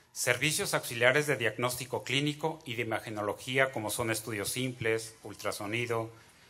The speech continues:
mastografía con tomosíntesis, tomógrafo y una unidad de hemodiálisis. Con todo lo anterior, muchas felicidades, Alberto, por tu interés y proyección al crecimiento hospitalario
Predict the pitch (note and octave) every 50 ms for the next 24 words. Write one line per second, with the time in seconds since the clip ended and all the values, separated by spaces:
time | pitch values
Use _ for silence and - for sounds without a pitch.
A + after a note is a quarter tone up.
0 | _ _ - B2 B2 - - B2+ B2 B2 - - D#3+ D#3+ F#3+ F3 - - C3+ B2+
1 | A#2+ A2+ - C#3+ C#3 C#3+ C#3+ - C#3 C#3 - C3+ C3 B2+ - - A2+ A2+ A#2+ C3
2 | C3+ C3 C3+ C3+ A#2+ - C3+ C3 C3 - - - - - - - - B2 A#2 C#3+
3 | D#3 D#3+ E3 E3 D#3 C3+ B2 B2 B2 B2 B2 B2 A#2+ B2+ G#2+ G#2+ A2+ G#2+ G2+ G2
4 | F#2+ - - A2 G2 - - - - - - _ _ - _ _ _ _ _ _
5 | _ _ _ _ _ _ _ _ _ - A#2 A#2+ A2+ - D3+ D#3+ F#3+ G3+ G3 F#3
6 | E3+ D3+ - B2+ A#2+ B2 A#2+ A#2 A#2 A#2+ A#2+ A#2 - - - - - _ _ _
7 | _ - - D3 C#3+ C#3+ D#3 D3+ C#3 C3 A#2 A2+ - B2 A#2+ B2+ B2+ B2+ - C#3
8 | B2+ A#2+ C3 B2+ B2+ - - B2 C3 - - - - _ _ _ _ _ - _
9 | _ - - - - - _ _ _ _ - - C#3 C3 C3 C3 B2+ B2 A#2+ -
10 | B2 B2 C#3 D3+ E3 D#3+ - - - - C3+ A2+ - A#2+ A#2 A2+ A2 A2+ - -
11 | - B2+ C3 C#3 D3+ E3 D#3 - - - A2+ A2+ A2+ - A#2 A2 - B2 A#2+ B2+
12 | C3 B2+ C3 C#3 B2+ - - F#2+ - A#2 G#2+ A2 A2 G#2+ G#2 G2+ G2 G2